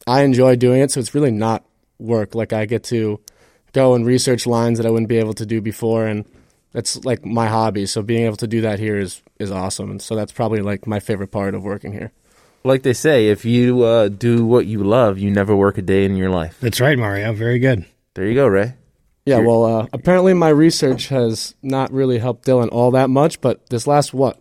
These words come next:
Speaker 1: four months? Four months?
Speaker 3: I'm ho-, I'm hot.
Speaker 1: Yeah, thirty-five units, I think it is. You're up in the last four months, so.
Speaker 3: Mario's probably fading me, too, losing all his money.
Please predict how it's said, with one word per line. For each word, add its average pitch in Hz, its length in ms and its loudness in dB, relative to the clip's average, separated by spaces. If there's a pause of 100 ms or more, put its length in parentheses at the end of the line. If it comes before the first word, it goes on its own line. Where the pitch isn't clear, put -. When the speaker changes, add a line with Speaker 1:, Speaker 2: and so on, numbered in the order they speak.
(160)
Speaker 1:
four 127 380 0
months? 156 400 0
Four 139 280 -2
months? 170 300 0
Speaker 3:
I'm 131 140 4
ho-, 131 60 4
I'm 147 260 2
hot. 151 360 2 (560)
Speaker 1:
Yeah, 113 220 -2
thirty-five 147 840 2
units, 113 340 0
I 110 80 0
think 107 220 -4
it 98 80 -2
is. 92 220 -6
You're 107 140 -4
up 95 160 -8
in 104 140 -6
the 101 60 -6
last 98 240 -8
four 101 180 -8
months, 95 280 -8
so. 104 360 -12
Speaker 3:
Mario's 120 400 2
probably 110 240 0
fading 98 400 -6
me, 90 140 -14
too, 92 240 -12
losing 95 340 -14
all 95 80 -20
his 98 100 -18
money. 95 240 -20